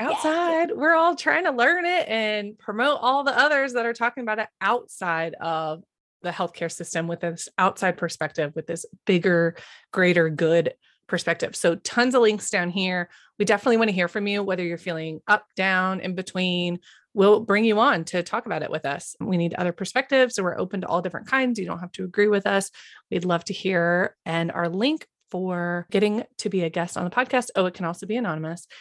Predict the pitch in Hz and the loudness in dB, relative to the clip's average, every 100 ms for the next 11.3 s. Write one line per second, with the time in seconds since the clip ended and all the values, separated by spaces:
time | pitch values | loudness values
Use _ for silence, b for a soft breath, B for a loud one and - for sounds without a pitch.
0 | B B - 185 180 185 180 175 - 220 | B B 0 2 4 2 0 -2 -2 -4
1 | 233 247 254 269 - 247 240 - 247 - | -2 -2 0 0 -2 -2 0 0 -4 -2
2 | 196 - - 165 185 262 349 - - 226 | -4 -4 -2 -2 0 -2 -2 -4 -10 -4
3 | 269 311 415 359 - - 175 214 339 208 | 0 0 0 -2 -2 -4 -2 -2 -2 -2
4 | - - 190 185 175 165 185 - _ 185 | -2 -8 -12 -8 -6 -4 -4 -8 _ -4
5 | 170 170 226 277 320 330 190 160 - 160 | -2 0 0 2 2 2 -2 -4 -4 -2
6 | 196 233 - 190 - 180 170 160 196 233 | -2 -4 -10 -12 -6 -4 0 0 2 2
7 | 262 _ _ b b b 180 180 190 254 | 0 _ _ b b b 2 4 4 4
8 | 247 - _ - - 226 240 - 233 196 | 0 0 _ -10 -2 -2 -2 -6 -4 -2
9 | 190 190 196 170 165 202 302 311 285 277 | 0 0 -2 -4 -4 -2 -2 -2 -2 -4
10 | - 185 185 180 - 226 254 254 254 240 | -4 -4 -2 -2 0 2 0 0 -4 -4
11 | 180 165 | -8 -14